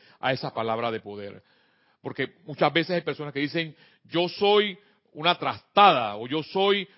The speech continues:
no val-, eh, eh, yo no valgo nada", por ejemplo. Hay personas que lo di-, lo mencionan y lo dicen,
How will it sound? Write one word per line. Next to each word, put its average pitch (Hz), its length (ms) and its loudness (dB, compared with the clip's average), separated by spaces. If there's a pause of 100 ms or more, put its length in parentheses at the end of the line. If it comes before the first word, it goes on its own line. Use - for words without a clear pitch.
(160)
no 135 260 -8
val-, 147 260 4
eh, 120 540 -2 (680)
eh, 95 140 -14 (920)
yo 143 200 -4
no 170 80 0
valgo 170 300 4
nada", 156 440 4
por 113 140 -12
ejemplo. 107 440 -12 (800)
Hay - 80 -20
personas 170 260 -12
que 185 80 -8
lo 127 120 -8
di-, 135 200 -10
lo 123 120 -10
mencionan 170 440 -8
y 165 40 -8
lo 170 100 -6
dicen, 254 440 -6